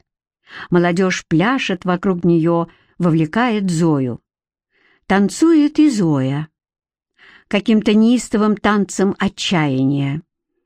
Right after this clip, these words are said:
Лариска оглядывается по сторонам, как бы ища выход.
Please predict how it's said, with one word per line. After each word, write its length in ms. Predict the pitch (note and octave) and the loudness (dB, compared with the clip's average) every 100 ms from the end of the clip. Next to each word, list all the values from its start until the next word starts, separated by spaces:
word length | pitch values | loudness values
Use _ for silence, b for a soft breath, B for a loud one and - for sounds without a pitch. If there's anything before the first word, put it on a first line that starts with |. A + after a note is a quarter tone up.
| _ _ - | _ _ -2
Лариска 480 | D#3 F#3+ F3 F#3 | 0 0 0 0
оглядывается 640 | E3+ F3 A#3+ F3+ E3+ D#3+ F3+ | 0 0 0 0 -2 -2 -6
по 100 | F3+ | -6
сторонам, 640 | - F#3 F#3 F#3 D3 D3 _ _ _ - | -6 -2 0 0 0 -4 _ _ _ -4
как 200 | G3+ F3+ | -2 0
бы 160 | E3+ | 0
ища 260 | F3+ - G3+ | 0 -2 -4
выход. 540 | F#3 D#3 - - - | -2 -4 -6 -14 -18